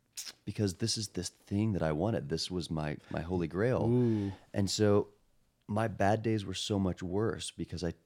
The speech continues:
Speaker 1: didn't feel like I had permission to have them. And, um, and one day we were in Nebraska,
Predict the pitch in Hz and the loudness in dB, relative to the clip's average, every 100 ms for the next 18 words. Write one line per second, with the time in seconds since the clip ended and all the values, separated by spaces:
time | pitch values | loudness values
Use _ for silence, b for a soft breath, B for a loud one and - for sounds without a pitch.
0 | _ 101 90 - 90 80 80 82 - 80 | _ -4 -4 -2 -2 -2 -2 -4 -6 -6
1 | 80 - 82 - 82 82 82 110 - - | -6 -6 -8 -10 -12 -10 -12 -12 -14 -14
2 | - B B B B 85 82 85 82 80 | -16 B B B B -2 0 2 0 0
3 | 82 - _ _ _ _ _ _ _ _ | -2 -6 _ _ _ _ _ _ _ _
4 | _ _ - 95 95 92 90 95 90 87 | _ _ -8 -2 0 2 2 2 0 0
5 | 80 80 - 76 71 | -2 -4 -6 -8 -10